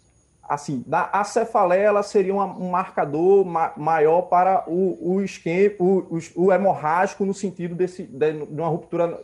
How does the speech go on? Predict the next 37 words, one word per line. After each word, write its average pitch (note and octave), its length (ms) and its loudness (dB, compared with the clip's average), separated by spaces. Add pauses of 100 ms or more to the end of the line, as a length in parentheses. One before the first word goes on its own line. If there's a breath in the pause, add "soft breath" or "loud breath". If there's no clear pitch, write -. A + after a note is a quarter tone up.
(120)
de D3+ 680 -2 (320 loud breath)
aneurismática. D3+ 720 0
No C#3 80 -8
caso, D3 280 -2 (240)
a D3 100 -4
gente E3 220 -6
distingue E3+ 460 -4
o E3+ 80 2
hemorrágico D#3 540 -2
em D#3 80 -6
dois, E3 280 -2
em D#3+ 80 -10
dois E3+ 180 -4
formatos, E3+ 500 -2
seria E3 200 0
o, C#3+ 140 -6 (800 loud breath)
o D#3 80 0
intraparenquimatoso F3+ 1300 2 (220)
ou F#3+ 280 4
o - 20 -8
subaracnoideu. G3 880 0
O B2+ 60 -8
subaracnoideu G3+ 760 2
é, G#3 280 2 (160)
é E3+ 80 0
o E3+ 60 0
que G3 120 0
é - 20 4
mais F#3 200 0
associado F3+ 640 0
à F#3+ 60 2
formação G3 440 -2
de F#3 60 2
aneurisma F#3+ 760 2
e F3 120 0
à F3+ 40 4
ruptura F3+ 560 0